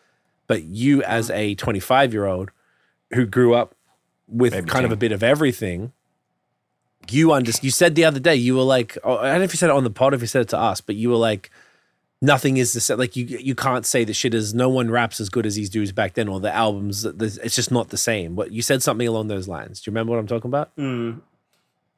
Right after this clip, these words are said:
Speaker 3: Yeah, probably. I said, I said it quite a few times, I think.
Speaker 1: Okay.
Speaker 3: But, like, yeah, no, no, there's no good music. Let's be <laughs> honest.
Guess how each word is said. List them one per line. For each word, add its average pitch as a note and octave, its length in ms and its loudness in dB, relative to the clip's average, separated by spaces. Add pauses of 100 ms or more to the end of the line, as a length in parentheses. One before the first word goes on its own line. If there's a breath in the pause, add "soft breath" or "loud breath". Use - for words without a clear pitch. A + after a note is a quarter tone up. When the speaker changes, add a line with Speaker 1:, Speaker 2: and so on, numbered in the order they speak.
(220)
Speaker 3:
Yeah, C3+ 380 0
probably. D3+ 280 -2
I C#3 40 -4
said, D3+ 200 -2
I C3+ 60 -2
said D3+ 300 -4
it A#2 120 -6
quite A#2+ 140 -4
a - 20 -4
few A#2 140 -10
times, A2 480 -12
I A2+ 60 -8
think. A2+ 300 -12 (220)
Speaker 1:
Okay. - 180 -2
Speaker 3:
But, B2+ 60 0
like, A#2+ 360 -4 (840)
yeah, C3 280 -2
no, B2 260 -6
no, D3+ 400 -6
there's E3 280 -6
no F3 220 -2
good A#2+ 180 -6
music. G2 340 -10 (140)
Let's - 160 -14
be A2+ 120 -12
<laughs> - 20 -8
honest. - 640 -10